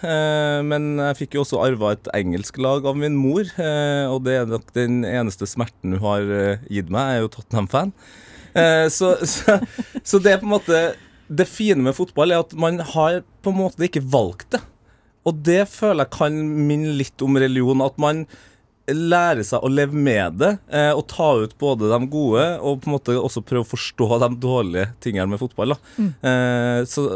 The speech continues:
Speaker 1: og så har fotball lært meg masse om livet,
Speaker 2: Mm.
Speaker 1: eh, og, og gjør det egentlig den dag i dag. Mm.
Speaker 2: Karen, hvordan, hvordan er det med det? Det er fotballguden du tilber, eller?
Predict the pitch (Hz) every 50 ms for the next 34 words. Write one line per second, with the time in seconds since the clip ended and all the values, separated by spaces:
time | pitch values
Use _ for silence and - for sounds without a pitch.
0 | 123 127 - 151 - 196 165 - 160 156 160 - - 151 - - 110 110 101 85
1 | 82 - - 90 95 101 110 117 110 - - - 90 90 92 87 85 - - -
2 | - 120 - _ _ _ _ _ _ _ - 190 202 156 131 120 120 117 117 113
3 | 113 113 113 113 - - 113 117 113 113 110 - 113 113 110 104 90 78 73 -
4 | 131 107 107 98 90 92 90 92 95 87 90 113 - 104 101 92 87 87 87 87
5 | 85 85 98 - - - _ _ _ _ _ _ - 110 95 82 - - _ _
6 | _ _ _ _ _ _ - - - 214 190 233 254 262 247 - - 254 - -
7 | - - - 240 226 233 220 202 202 202 202 226 254 226 208 202 - 208 - -
8 | 170 160 160 160 165 160 170 175 180 190 185 196 175 160 151 165 196 254 285 285
9 | 262 240 226 226 233 247 247